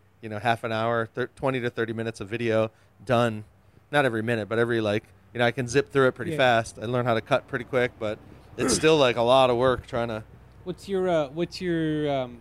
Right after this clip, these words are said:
Speaker 2: do you have, like, a, do you have goals for this year? Like, as far as what spots you wanna go hit up? Like, as far as who you want to do a podcast with that's not in Texas?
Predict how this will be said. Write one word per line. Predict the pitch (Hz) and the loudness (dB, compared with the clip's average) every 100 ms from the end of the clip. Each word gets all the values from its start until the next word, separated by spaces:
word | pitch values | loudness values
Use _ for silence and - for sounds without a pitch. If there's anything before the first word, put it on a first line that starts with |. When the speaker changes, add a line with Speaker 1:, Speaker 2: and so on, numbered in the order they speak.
| 143 | -12
Speaker 2:
do | 135 | -2
you | 180 | -2
have, | 175 | 0
like, | 170 | -4
a, | 160 139 117 - - - - - - | -4 -4 -6 -10 -20 -20 -20 -20 -6
do | 175 | 0
you | |
have | 180 147 | 2 4
goals | 165 175 | 4 4
for | - 185 | 2 -4
this | 180 | -2
year? | 202 190 | -2 -2
Like, | 151 139 | -2 -4
as | 131 | -4
far | 160 151 | -2 -2
as | 135 - | -2 -4
what | 165 - | -4 -6
spots | - 143 147 - | -10 -10 -10 -8
you | |
wanna | 165 160 | -6 -4
go | 156 151 | -2 0
hit | 151 | 2
up? | 156 160 165 | 0 -4 -6
Like, | 156 | -6
as | 151 | -6
far | - 180 | 0 2
as | 170 - - - - - | 0 -4 -20 -20 -18 -2
who | 226 | 0
you | 202 190 | 2 2
want | 180 185 180 - - | 2 2 0 -4 -14
to | |
do | 156 165 | -4 -2
a | 160 | 0
podcast | 156 156 - 156 151 | 0 -2 0 -4 -4
with | 156 160 156 | -4 -4 -4
that's | 139 151 | -12 -10
not | 135 143 | -8 -8
in | 156 | -8
Texas? | 170 - 202 - | -10 -12 -16 -18